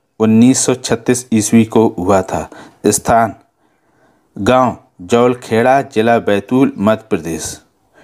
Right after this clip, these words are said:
शिक्षा, इन्होंने उच्च शिक्षा इंदौर से और पीएचडी सागर विश्वविद्यालय से की थी। भाषा, ये मराठी और हिंदी, हिंदी भाषा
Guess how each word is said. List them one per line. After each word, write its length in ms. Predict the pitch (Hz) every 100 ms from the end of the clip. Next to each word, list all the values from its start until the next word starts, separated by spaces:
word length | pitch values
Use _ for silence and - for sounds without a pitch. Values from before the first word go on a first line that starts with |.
| _
शिक्षा, 560 | - 127 110 - 120 82 - _ _ _ _ _ _ _
इन्होंने 540 | 113 135 147 117 120 147 - _ -
उच्च 220 | - 135
शिक्षा 520 | - 117 117 143 123 -
इंदौर 340 | 104 104 117 131
से 360 | 147 147 143 _
और 120 | 110 117 -
पीएचडी 540 | 113 107 117 120 180 - - -
सागर 400 | - 117 123 120
विश्वविद्यालय 760 | 113 110 104 92 95 95 110
से 260 | 110 127 196 - _ -
की 120 | 113
थी। 260 | 98 87 80 - _ _ _ _ _ _ _ _ _ _ _ _ - - - -
भाषा, 360 | 98 113 131 127 87 - _ _ _ _ _ _ _ _ _
ये 300 | 110 139 123 -
मराठी 480 | 117 120 117 139 127
और 280 | - 110 127 - 104
हिंदी, 400 | 104 151 226 -
हिंदी 300 | - 113 120
भाषा 440 | 104 92 - 143